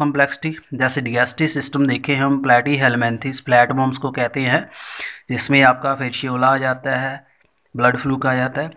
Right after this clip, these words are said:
इसमें सिंगल ओपनिंग होती है, इसको कहते हैं इनकम्प्लीट digestive सिस्टम। And outside body that serve as the both mouth and anus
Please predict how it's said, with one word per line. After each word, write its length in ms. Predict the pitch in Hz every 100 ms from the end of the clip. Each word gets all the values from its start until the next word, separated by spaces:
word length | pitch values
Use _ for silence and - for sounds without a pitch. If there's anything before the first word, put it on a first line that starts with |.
| - -
इसमें 260 | 139 156 160
सिंगल 380 | 151 143 151
ओपनिंग 360 | 143 135 127 127
होती 220 | 117 120
है, 20 |
इसको 220 | 127 - 143
कहते 280 | 143 131
हैं 140 | 156 -
इनकम्प्लीट 720 | 143 143 143 135 127 131 139
digestive 380 | 131 120 - 127
सिस्टम। 440 | - 113 - 104 104 _ _ _ _ _ _ - _ _ _ _ _ _ -
And 200 | 143 151
outside 400 | 151 - 151 147
body 340 | 135 139 151 139
that 160 | 131 131
serve 300 | 139 135 135
as 120 | 131
the 100 | 135
both 360 | 123 131 135 135
mouth 400 | 123 127 127 135
and 200 | 123 127 127 110
anus 280 | 110 -